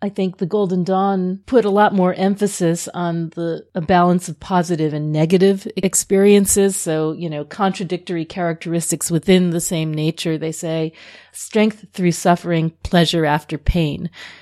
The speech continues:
You know, they, they made much more of an effort to emphasize why peace needed to be restored. One other thing that's kind of maybe interesting to think about for a second, I meant to do this before, is the idea that the Queen of Swords is associated with this decan. And,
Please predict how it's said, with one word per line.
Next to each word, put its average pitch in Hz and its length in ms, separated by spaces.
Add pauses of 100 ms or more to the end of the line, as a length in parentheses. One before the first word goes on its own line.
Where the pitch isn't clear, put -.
(120)
You 196 160
know, 180 60
they, 160 280
they 170 260
made 160 240
much 165 240
more 165 160
of 151 80
an 151 120
effort 156 500 (560)
to 151 560 (320)
emphasize 175 560
why 160 220
peace 160 300
needed 165 320
to 180 80
be 147 180
restored. - 600 (240)
One 285 220
other 269 220
thing 190 160
that's 180 160
kind 190 240
of 165 100
maybe 165 340
interesting 180 460
to 170 80
think 170 260
about 151 300
for - 120
a - 20
second, 156 360
I 151 60
meant 151 200
to 160 60
do 151 140
this 139 160
before, - 300
is 233 160
the 220 100
idea 208 240
that 214 160
the - 60
Queen 185 260
of 175 80
Swords 208 500
is 160 120
associated 202 640
with 208 200
this 214 200
decan. 269 440 (580)
And, 196 420